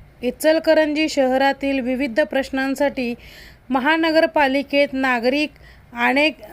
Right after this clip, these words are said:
पत्रकारांची सतत वर्दळ असते. मात्र सध्याचे मनपा आयुक्त यांनी नवाच फंडा लागू केला आहे. अपॉइंटमेंटशिवाय कोणालाही भेट नाही. एका स्थानिक वृत्तपत्राचे संपादक नेहमीप्रमाणे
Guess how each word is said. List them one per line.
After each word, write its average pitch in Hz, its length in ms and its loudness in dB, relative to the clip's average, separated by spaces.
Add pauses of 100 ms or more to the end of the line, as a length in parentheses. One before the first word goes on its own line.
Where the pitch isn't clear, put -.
(140)
पत्रकारांची 285 680 0
सतत 294 360 -2
वर्दळ 247 380 2
असते. 233 400 0 (320)
मात्र 233 360 -2
सध्याचे 269 580 0
मनपा 269 420 0
आयुक्त 285 460 0 (680)
यांनी 254 260 2
नवाच 269 440 0
फंडा 285 280 2
लागू 277 320 2
केला 262 220 2
आहे. 262 260 2 (420)
अपॉइंटमेंटशिवाय 294 920 2
कोणालाही 262 640 0
भेट 226 340 0
नाही. 208 300 -4 (320)
एका 220 300 -2
स्थानिक 262 520 -4
वृत्तपत्राचे 269 800 -2
संपादक 254 560 -2
नेहमीप्रमाणे 262 840 -2